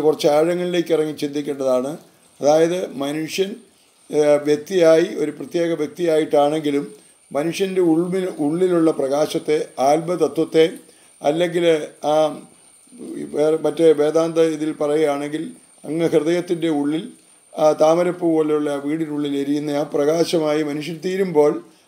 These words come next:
അവൻ ദൈവരൂപം തന്നെ പ്രാപിക്കുകയാണ്. അപ്പോഴും ദൈവം ദൈവമാണ്, മനുഷ്യ വ്യക്തിത്വം ദൈവരൂപമായി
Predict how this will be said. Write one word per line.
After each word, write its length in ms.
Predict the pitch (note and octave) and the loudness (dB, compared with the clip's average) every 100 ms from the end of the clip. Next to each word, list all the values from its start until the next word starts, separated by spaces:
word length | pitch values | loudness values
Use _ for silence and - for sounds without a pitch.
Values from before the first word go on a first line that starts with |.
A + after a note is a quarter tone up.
| _ | _
അവൻ 180 | D3+ F3+ F#3 | -4 -4 -2
ദൈവരൂപം 800 | D#3+ F#3+ A3 A3 G3 G3+ G#3+ G#3 | -2 0 0 0 0 0 0 0
തന്നെ 160 | G#3 G3+ | -4 -2
പ്രാപിക്കുകയാണ്. 720 | F3 F3 F3 E3+ E3 C#3 B2 - _ | -2 -2 -2 -4 -4 -4 -8 -18 _
അപ്പോഴും 360 | C3 D#3+ E3+ F3+ | -6 -2 0 0
ദൈവം 360 | D3+ D#3 F#3 F#3 | 0 0 0 0
ദൈവമാണ്, 560 | D#3 D#3+ F3 E3 E3 F#3+ G#3+ - _ _ _ | 2 4 4 2 2 0 -6 -16 _ _ _
മനുഷ്യ 460 | B2 C#3+ E3 D#3+ F#3+ | -4 -2 -2 -2 -2
വ്യക്തിത്വം 640 | E3 C#3 E3 E3 F3+ F3 | 0 -2 -2 -2 -2 -4
ദൈവരൂപമായി 1300 | D3+ D3+ E3+ F3+ F3 E3+ D3 D#3+ E3+ D#3+ D3+ D#3 E3 | -2 0 0 -2 -2 -2 0 0 2 0 0 2 2